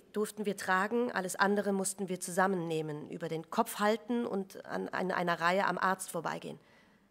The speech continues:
Meine Mutter ging etwa zehn, fünfzehn Meter vor mir und hat nicht gemerkt, dass ich rausgenommen wurde. Sie musste ja weiterlaufen.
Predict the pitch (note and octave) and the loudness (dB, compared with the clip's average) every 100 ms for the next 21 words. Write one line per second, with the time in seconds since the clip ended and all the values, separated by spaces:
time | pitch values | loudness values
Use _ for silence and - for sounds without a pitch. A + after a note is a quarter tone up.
0 | _ _ _ _ _ - - A3 A3 B3+ | _ _ _ _ _ -20 -2 4 6 6
1 | C4+ C4+ A#3+ - A3+ G#3 - - B3 C4 | 6 4 2 0 0 0 -2 2 4 4
2 | C4+ - A#3+ A#3 A#3 G3+ G#3+ G#3 - G#3+ | 0 -4 -4 -2 -2 0 2 0 2 4
3 | A3+ B3+ C4 - G3+ - G#3 - G#3 - | 4 2 0 -2 -6 -4 -4 0 0 0
4 | F#3 F3 G#3 - G#3 - F#3 F#3 A#3 A#3+ | 2 2 2 -2 -6 -6 0 4 4 4
5 | G#3+ E3 D#3 D3 - - - - - - | -2 -2 -4 -6 -10 -10 -16 -20 -20 -20
6 | _ _ _ _ _ - - F3 E3+ F3+ | _ _ _ _ _ -12 -4 -2 0 2
7 | F#3+ G#3 D#3+ D#3 D3+ - | 2 2 -2 -6 -10 -16